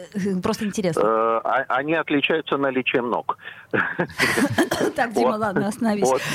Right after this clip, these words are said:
Speaker 2: у одного ноги есть, у другого нет. У меня была веселая история. Я,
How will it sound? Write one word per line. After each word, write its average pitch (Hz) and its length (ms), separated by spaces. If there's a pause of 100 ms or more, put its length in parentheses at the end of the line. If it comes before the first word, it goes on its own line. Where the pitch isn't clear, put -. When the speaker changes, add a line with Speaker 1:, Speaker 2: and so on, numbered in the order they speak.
Speaker 2:
у - 160
одного 147 420
ноги 151 280
есть, 170 340
у 135 80
другого 135 480
нет. 110 260
У 101 40
меня 117 200
была 120 240
веселая 123 460
история. 139 320
Я, 110 180